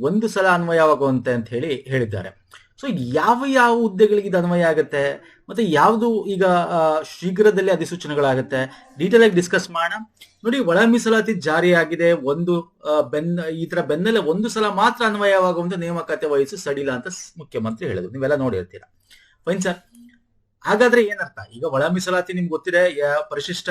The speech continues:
ಜಾತಿ ಒಳ ಮೀಸಲಾತಿ ಸಿಕ್ಸ್ ಪರ್ಸೆಂಟ್, ಸಿಕ್ಸ್ ಪರ್ಸೆಂಟ್, ಫೈವ್ ಪರ್ಸೆಂಟ್ ಅಂತ ಹೇಳಿದ್ದಾರೆ. ಇದು ಡೀಟೇಲ್ ಏನಿದೆ ಆ ರಿಪೋರ್ಟ್ ನಾವು already ನಮ್ಮ Telegram ಅಲ್ಲಿ ಶೇರ್ ಮಾಡಿದೀವಿ, ನೋಡ್ಕೋಬಹುದು. ಅಂದ್ರೆ ಈ ಲೆಫ್ಟ್ ಮತ್ತೆ ರೈಟ್ ಮತ್ತೆ, ಆ, others-ಗೆ ಐದು ಪರ್ಸೆಂಟ್ ಕೊಡ್ಬೇಕು ಅಂತ ಡಿಸೈಡ್ ಮಾಡಿದ್ದಾರೆ.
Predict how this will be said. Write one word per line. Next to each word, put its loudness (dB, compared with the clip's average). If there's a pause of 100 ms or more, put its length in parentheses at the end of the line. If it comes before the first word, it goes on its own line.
(140)
ಜಾತಿ -2
ಒಳ 2
ಮೀಸಲಾತಿ -4
ಸಿಕ್ಸ್ -20
ಪರ್ಸೆಂಟ್, -6 (380)
ಸಿಕ್ಸ್ -16
ಪರ್ಸೆಂಟ್, -6
ಫೈವ್ 0
ಪರ್ಸೆಂಟ್ -4
ಅಂತ -4
ಹೇಳಿದ್ದಾರೆ. -6
ಇದು 0
ಡೀಟೇಲ್ 0
ಏನಿದೆ 2
ಆ -2
ರಿಪೋರ್ಟ್ 2
ನಾವು 0
already 2
ನಮ್ಮ -2 (340)
Telegram 2
ಅಲ್ಲಿ 0
ಶೇರ್ -4
ಮಾಡಿದೀವಿ, -4
ನೋಡ್ಕೋಬಹುದು. -4 (300)
ಅಂದ್ರೆ 2
ಈ 2
ಲೆಫ್ಟ್ 2
ಮತ್ತೆ 0
ರೈಟ್ 2
ಮತ್ತೆ, 0 (240)
ಆ, -8
others-ಗೆ 0
ಐದು -8
ಪರ್ಸೆಂಟ್ -6
ಕೊಡ್ಬೇಕು -2
ಅಂತ -8
ಡಿಸೈಡ್ -2
ಮಾಡಿದ್ದಾರೆ. -4